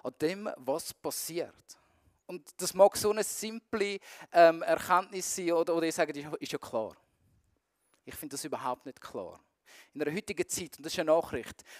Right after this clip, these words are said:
die wir auch, ähm, dürfen nach ganz Europa aussenden. Ist in einer Nachricht, wo, wo Leute zu mir kommen und sagen,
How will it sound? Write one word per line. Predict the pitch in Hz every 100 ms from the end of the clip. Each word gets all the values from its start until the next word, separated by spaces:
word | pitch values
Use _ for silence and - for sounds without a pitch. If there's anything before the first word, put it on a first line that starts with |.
| -
die | 160
wir | 147 147
auch, | 147 151 - -
ähm, | 139 139 139
dürfen | 151 139 -
nach | 143 -
ganz | 143 147
Europa | 139 131 139 135
aussenden. | 123 117 - 98 71 - - - _ _ _ _ _ _ _ _ _ _ _ _ _ _ _ -
Ist | 139
in | 175 170
einer | 165
Nachricht, | 165 190 - 190 -
wo, | 165 156
wo | 160
Leute | 165 208
zu | 196
mir | 185 190
kommen | 180 165
und |
sagen, | 143 151